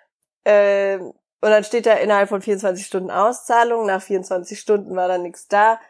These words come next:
Dann krieg ich eine E-Mail. Ja, da kamen die falschen Artikel an. Sie müssten jetzt mal gegenprüfen. Ich gehe auf die Homepage. Steht nur falscher Artikel.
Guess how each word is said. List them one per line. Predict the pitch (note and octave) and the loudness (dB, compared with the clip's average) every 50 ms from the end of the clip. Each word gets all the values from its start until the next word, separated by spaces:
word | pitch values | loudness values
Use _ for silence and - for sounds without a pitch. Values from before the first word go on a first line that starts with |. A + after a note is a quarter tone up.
| _ _ | _ _
Dann | - G3+ F#3 | -6 -6 -6
krieg | - G#3 G3+ G3 | -4 -6 -8 -8
ich | F#3+ - | -8 -8
eine | G#3+ G3 | -8 -8
E-Mail. | - G#3 G#3+ G#3 G3+ G#3 G#3 - _ _ - - - _ - | -6 -6 -2 -2 -2 -2 -2 -6 _ _ -20 -20 -20 _ -8
Ja, | G3 G3 A#3 A#3+ B3 B3+ B3+ B3+ B3 | -2 2 4 4 6 6 4 4 2
da | A#3+ G#3+ | 0 -2
kamen | G#3 G#3+ A3+ G#3+ G3+ G#3 | -4 -4 -8 -8 -8 -8
die | G3 G3 | -10 -10
falschen | - A3 F#3+ F#3 F3 - F3+ | -8 -6 -6 -6 -8 -8 -12
Artikel | - E3+ - - - C4 C4 - B3+ A#3+ | -12 -12 -12 -12 -14 -14 -10 -8 -8 -8
an. | - - G#3+ G#3 G#3 G#3 G#3 G#3 G#3 G#3+ G3+ | -6 -4 -4 -4 -4 -4 -4 -6 -6 -8 -8
Sie | G3 F#3 | -10 -10
müssten | F3+ F3 E3+ - - - E3+ | -10 -10 -10 -12 -14 -10 -10
jetzt | E3 D#3+ - - | -10 -10 -8 -8
mal | F3 E3+ E3+ | -6 -6 -6
gegenprüfen. | E3+ A3+ B3 B3+ A#3+ B3 A#3 - - - A#3 A3 A3 A3 G#3 G#3+ - A3 G#3 G#3 G3+ G3+ F#3+ - | -6 -6 -6 -6 -6 -8 -12 -14 -16 -12 -10 -8 -8 -8 -8 -8 -8 -6 -6 -4 -4 -6 -8 -10
Ich | F#3 - | -12 -10
gehe | - F#3+ E3+ E3 | -4 -2 -2 -2
auf | E3 - | -4 -4
die | - F3 | -10 -10
Homepage. | E3+ F3 F#3 G3 G#3 A3 A3+ G#3+ G3+ G#3 - _ _ _ _ _ _ _ _ _ _ _ _ | -6 -4 -4 -4 -4 -4 -4 -4 -4 -6 -10 _ _ _ _ _ _ _ _ _ _ _ _
Steht | - - - G#3 F#3+ - | -14 -8 -4 -4 -4 -2
nur | G3 F#3+ F#3+ F#3 | 0 0 0 0
falscher | F#3 - - G3 F3+ F3+ F3 - - | -2 -4 0 0 0 0 0 0 -2
Artikel. | D3+ E3 - - - F#3+ F3 - E3+ D#3+ D#3+ D#3 D#3 D#3+ | -2 -2 -4 -6 -8 -6 -4 -2 -2 0 0 0 -2 -4